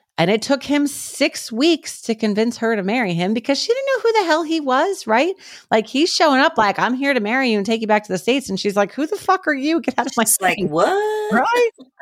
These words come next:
Speaker 2: <laughs> I don't think so."
Speaker 1: Mm-hmm. But, um, but so, a-, and, well, here's the interesting part. I mean, that's all pretty interesting. But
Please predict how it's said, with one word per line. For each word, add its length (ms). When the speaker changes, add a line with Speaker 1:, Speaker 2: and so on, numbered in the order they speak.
Speaker 2:
<laughs> 100
I 180
don't 300
think 220
so." 600
Speaker 1:
Mm-hmm. 640
But, 480
um, 560
but 200
so, 400
a-, 100
and, 280
well, 180
here's 220
the 100
interesting 400
part. 260
I 60
mean, 220
that's 160
all 60
pretty 180
interesting. 340
But 260